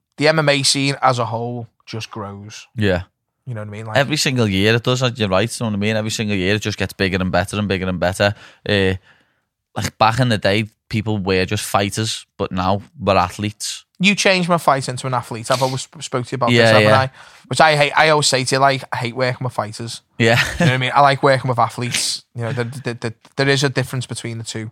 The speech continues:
Speaker 2: Yeah.
Speaker 1: You know what I mean? And, um, it was good to see you make that transition. 'Cause
Speaker 2: Yeah,
Speaker 1: that's
Speaker 2: I wa-, I was a fighter, just a fighter for years. I never used to do no
Speaker 1: You,
Speaker 2: S and C
Speaker 1: you'd
Speaker 2: or
Speaker 1: have just
Speaker 2: nothing.
Speaker 1: fought anyone at any point in time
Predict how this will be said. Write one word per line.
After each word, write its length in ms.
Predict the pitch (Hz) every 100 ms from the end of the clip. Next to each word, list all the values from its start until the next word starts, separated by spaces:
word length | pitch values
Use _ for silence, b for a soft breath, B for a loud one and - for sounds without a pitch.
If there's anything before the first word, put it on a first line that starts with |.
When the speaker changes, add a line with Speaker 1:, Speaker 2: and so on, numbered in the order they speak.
| -
Speaker 2:
Yeah. 300 | 120 110 101 -
Speaker 1:
You 80 | -
know 60 | 110
what 80 | 107
I 20 |
mean? 220 | 113 117
And, 120 | 110
um, 500 | 107 107 104 104 110 _ -
it 40 |
was 80 | 120
good 160 | - 127
to 80 | 123
see 120 | 120
you 180 | 110 110
make 200 | 113 -
that 120 | 110
transition. 580 | - 117 113 107 113 110
'Cause 140 | -
Speaker 2:
Yeah, 100 | 120
Speaker 1:
that's 100 | 104 117
Speaker 2:
I 40 |
wa-, 160 | 117 - -
I 80 | 107
was 220 | 92 101
a 60 | 104
fighter, 380 | - 90 92 104
just 240 | 101 95
a 40 |
fighter 340 | 90 82 90 95
for 80 | 98
years. 420 | 87 90 95 - _ _ _ _
I 140 | -
never 180 | 104 117
used 160 | 117 -
to 60 |
do 100 | 101
no 100 | 98
Speaker 1:
You, 80 | 92
Speaker 2:
S 160 | 92 -
and 80 | 127
C 60 |
Speaker 1:
you'd 140 | 196 220
Speaker 2:
or 40 |
Speaker 1:
have 80 | 220
just 140 | 220
Speaker 2:
nothing. 100 | -
Speaker 1:
fought 360 | - 156 160 151
anyone 520 | 143 147 160 165 117 - _ _ _ -
at 120 | 117
any 220 | 151 151 156
point 320 | 131 131 135
in 80 | 131
time 480 | 117 117 123 127